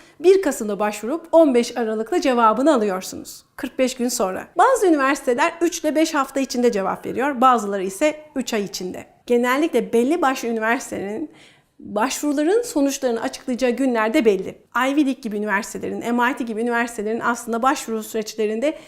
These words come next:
ne zaman cevapları açıklanacağını biliyoruz. Tamam. Mesela M I T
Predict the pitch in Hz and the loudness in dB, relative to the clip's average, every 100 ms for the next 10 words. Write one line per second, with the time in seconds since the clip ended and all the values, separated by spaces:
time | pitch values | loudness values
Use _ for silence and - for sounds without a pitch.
0 | _ 311 466 349 277 233 233 214 233 226 | _ 4 6 4 4 2 0 0 0 0
1 | 226 220 254 247 - 220 220 240 302 233 | 0 -2 -4 -6 -2 -2 0 0 0 0
2 | 196 - - - - _ - 427 427 339 | -4 -8 -12 -18 -20 _ -4 -2 2 2
3 | 359 370 294 240 220 208 - | 2 2 2 2 0 -4 -12